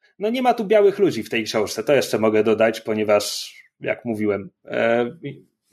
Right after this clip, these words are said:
inspiracje są z Azji, e, południowo-wschodniej. Także mam wrażenie, że teraz moje opisanie tej książki było równie rozdrobnione i rozciągnięte, tak jak wyglądało moje jej czytanie.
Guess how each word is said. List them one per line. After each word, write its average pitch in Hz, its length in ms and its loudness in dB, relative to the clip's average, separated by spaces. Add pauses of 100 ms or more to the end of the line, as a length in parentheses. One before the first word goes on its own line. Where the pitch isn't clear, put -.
(100)
inspiracje 143 680 2
są 127 400 2
z 117 60 0
Azji, 113 560 2
e, 117 200 -2
południowo-wschodniej. 117 1000 -2 (1400)
Także 214 420 0
mam 214 200 0
wrażenie, 208 480 4
że 175 340 4 (240)
teraz 185 360 0
moje 180 280 4
opisanie 175 480 2
tej 156 200 2
książki 165 500 0
było 156 300 2
równie 151 720 2 (120)
rozdrobnione 147 680 0
i 147 100 2
rozciągnięte, 143 720 0
tak 139 160 0
jak 139 120 4
wyglądało 135 720 2
moje 131 280 0
jej 127 180 2
czytanie. 131 640 0